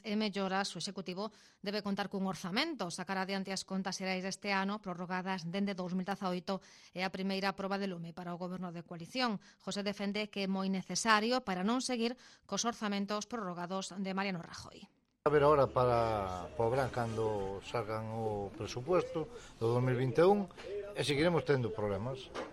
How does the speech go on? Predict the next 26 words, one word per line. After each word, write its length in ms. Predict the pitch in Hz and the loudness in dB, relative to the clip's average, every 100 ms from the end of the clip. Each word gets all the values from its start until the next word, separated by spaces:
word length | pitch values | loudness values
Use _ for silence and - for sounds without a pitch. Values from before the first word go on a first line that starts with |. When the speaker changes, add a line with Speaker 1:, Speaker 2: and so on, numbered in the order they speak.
| - - - - - | -10 -8 -6 -2 4
Speaker 2:
O 80 | 165 | 8
que 80 | 180 | 8
non 160 | 180 | 10
podemos 320 | 185 202 180 | 10 10 10
estar 320 | 180 202 196 196 | 8 10 10 10
é 80 | |
co 160 | 190 180 | 6 2
presupuesto 560 | 170 143 147 147 - 127 | 2 -2 2 2 2 2
de, 400 | 127 117 113 113 | 4 6 4 4
de 240 | 113 107 | 4 4
Rajoy 480 | 104 - 143 107 - | 0 2 4 4 0
e 340 | - - 123 127 | -8 -4 2 2
de 80 | 113 | 2
Montoro, 400 | 113 - 135 113 | 0 4 4 4
vinda. 400 | 131 90 87 107 | 0 -4 -6 -6
E 80 | |
temos 240 | 131 160 139 | 0 0 2
que 80 | 127 | 2
adaptarnos 480 | 113 120 107 95 | 2 0 -2 0
a 80 | 123 | 0
eso. 240 | 151 - 147 | 0 -2 -4
Por 160 | 131 | -2
que? 160 | 113 87 - | -4 -4 -6
Porque 240 | 107 101 | -6 -4
é 80 | 85 | -4
así. 240 | - 170 | -6 -8